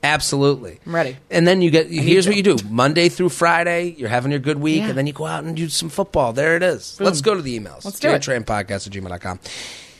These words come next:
Speaker 1: Old hookup keeps texting.
Speaker 2: Okay.
Speaker 1: "Jared and esteemed guests, love you and all your podcasts. Saw you in Berlin. Couldn't stop laughing the entire time. We hope to see you again out here." I would love
Speaker 2: Oh
Speaker 1: to
Speaker 2: my
Speaker 1: go back to
Speaker 2: God.
Speaker 1: Berlin.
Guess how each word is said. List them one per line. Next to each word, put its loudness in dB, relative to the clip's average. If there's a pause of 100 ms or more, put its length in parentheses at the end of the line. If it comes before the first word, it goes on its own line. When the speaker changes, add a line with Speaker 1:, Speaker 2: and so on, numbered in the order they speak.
(400)
Speaker 1:
Old 4
hookup 2
keeps -2
texting. -6 (160)
Speaker 2:
Okay. -12
Speaker 1:
"Jared 4
and 2
esteemed 0
guests, -4
love 2
you 2
and -4
all -4
your -6
podcasts. -2
Saw 0
you 2
in -4
Berlin. 0
Couldn't -4
stop -8
laughing -4
the -6
entire -4
time. -2
We -2
hope -2
to -8
see -8
you -2
again -4
out -4
here." -4
I 0
would 4
love -2
Speaker 2:
Oh -8
Speaker 1:
to -8
Speaker 2:
my -8
Speaker 1:
go -4
back -6
to -10
Speaker 2:
God. -8 (180)
Speaker 1:
Berlin. -10